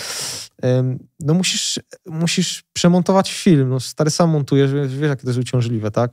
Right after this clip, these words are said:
Musisz wejść, wyciąć coś, wstać coś innego, znowu zrenderować, znowu wrzucić z powrotem drugi raz, to jest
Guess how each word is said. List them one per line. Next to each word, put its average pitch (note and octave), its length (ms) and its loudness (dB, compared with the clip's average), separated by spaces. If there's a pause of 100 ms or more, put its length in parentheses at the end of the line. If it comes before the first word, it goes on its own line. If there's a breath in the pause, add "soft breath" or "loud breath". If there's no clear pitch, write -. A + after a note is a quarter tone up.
(180)
Musisz A2+ 260 -4
wejść, C3 540 0 (640 loud breath)
wyciąć C#3+ 400 2
coś, C#3+ 220 4
wstać C#3+ 300 2
coś C3 120 4
innego, C3 600 2
znowu C#3 280 2
zrenderować, C3 720 4
znowu C#3+ 280 2
wrzucić B2 420 0
z - 60 -10
powrotem B2 500 4
drugi A#2+ 260 -2
raz, A#2+ 260 0
to C3 60 -2
jest - 380 -8